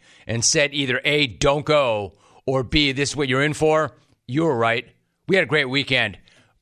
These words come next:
But to see them building an F one track in the middle of that strip is crazy. It's unbelievable. It's unbelievable. All right, why don't we start with the whip?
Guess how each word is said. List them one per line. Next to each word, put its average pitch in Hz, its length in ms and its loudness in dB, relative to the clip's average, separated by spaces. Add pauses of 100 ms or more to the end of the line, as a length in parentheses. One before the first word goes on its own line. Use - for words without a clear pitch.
But 127 500 0
to 127 80 -4
see 220 300 0
them 190 340 0
building 147 380 0
an 127 160 -2
F 131 240 -2
one 127 240 0
track 101 500 -2 (300)
in 151 100 0
the 160 60 0
middle 156 220 2
of 143 40 -4
that 127 160 2
strip 131 420 -2
is - 200 -8
crazy. 117 720 -6 (400)
It's - 100 -2
unbelievable. 131 600 0 (1160)
It's - 120 2
unbelievable. 277 720 0 (1700)
All 104 100 -2
right, 113 120 2
why 117 140 2
don't 147 80 0
we 135 60 -2
start 143 260 0
with 123 80 -6
the 139 80 -2
whip? 147 300 0